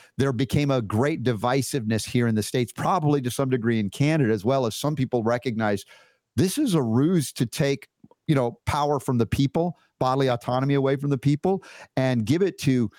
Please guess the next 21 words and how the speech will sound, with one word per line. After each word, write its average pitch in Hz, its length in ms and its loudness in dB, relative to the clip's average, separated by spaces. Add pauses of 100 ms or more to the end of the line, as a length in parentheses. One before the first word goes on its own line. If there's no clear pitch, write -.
not 185 220 0
only 139 340 0
centralized 131 640 -2
bureaucracies 113 640 0
and 110 80 2
government 110 320 0
agencies, 143 440 0
but 117 180 -4
maybe 143 340 2
perhaps 113 400 -2
going 117 260 0
up - 140 -4
to 123 80 -2
the 110 100 0
World 117 220 0
Health 127 240 0
Organization's 104 720 -2
attempts, 107 360 -4
like 101 180 -2
we're 151 120 2
seeing 104 340 -4